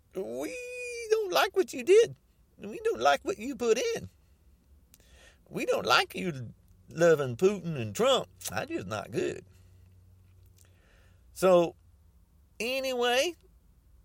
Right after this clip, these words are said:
you guys have a good one. Trump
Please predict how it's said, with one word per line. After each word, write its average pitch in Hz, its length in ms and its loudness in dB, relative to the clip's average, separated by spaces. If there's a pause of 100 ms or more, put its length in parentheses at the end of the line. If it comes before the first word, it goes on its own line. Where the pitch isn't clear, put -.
you 269 420 -10
guys 262 420 0
have 247 320 -4
a 151 100 -4
good 147 440 -2
one. 104 420 -6 (380)
Trump 185 400 -2